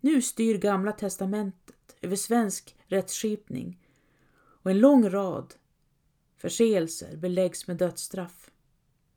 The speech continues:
All sexuell aktivitet förvisas till ett äktenskap och det som sker utanför är brottsligt i tre steg. Umgänge mellan två ogifta,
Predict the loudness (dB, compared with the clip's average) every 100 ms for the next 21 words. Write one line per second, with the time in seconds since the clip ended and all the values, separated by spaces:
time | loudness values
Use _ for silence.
0 | _ _ _ _ _ _ _ _ _ 4
1 | 6 6 4 4 4 4 2 -2 -6 -4
2 | -2 -2 -2 -4 0 2 2 0 -2 -2
3 | -2 -6 -6 -10 -8 -4 -2 -2 -6 -20
4 | _ _ _ _ -4 2 2 2 0 4
5 | 6 6 2 0 2 2 0 -6 -8 -10
6 | -18 -20 -16 -6 -2 0 0 -2 -8 -6
7 | -8 _ -20 -10 -6 0 2 0 -2 -12
8 | -14 -16 -20 _ _ _ _ _ -2 0
9 | 2 0 0 0 0 -2 -4 -2 -2 -2
10 | -2 -2 -4 -8 -8